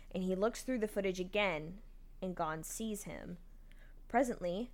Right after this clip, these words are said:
Gon turns around and sees the back of Lim's head, and rides towards him, and the crowd parts so that they're in the middle. Lim finally turns around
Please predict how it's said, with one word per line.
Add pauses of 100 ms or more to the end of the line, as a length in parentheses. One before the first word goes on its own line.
Gon
turns
around
and
sees
the
back
of
Lim's
head, (540)
and
rides
towards
him,
and
the
crowd
parts
so
that
they're
in
the
middle. (1120)
Lim
finally
turns
around